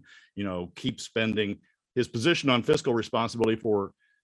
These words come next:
example, is, "I will work to limit and responsibly manage state spending. We must live within our means." So he'll,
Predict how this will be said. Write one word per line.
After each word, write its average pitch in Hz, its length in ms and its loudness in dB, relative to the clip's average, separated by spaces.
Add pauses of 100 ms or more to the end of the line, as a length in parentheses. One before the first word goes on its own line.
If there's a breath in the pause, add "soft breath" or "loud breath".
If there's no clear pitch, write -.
example, 110 440 2
is, 101 140 4
"I 117 160 4
will 107 180 4
work 117 240 0
to 120 80 -2
limit 127 320 2
and 90 80 -14
responsibly 113 680 -2
manage 98 520 -2
state 113 340 -2
spending. 92 420 -6
We 82 120 -10
must 123 300 -2
live 110 220 2
within 101 260 -4
our 95 120 -2
means." 87 260 -6
So 131 140 -2
he'll, 123 260 0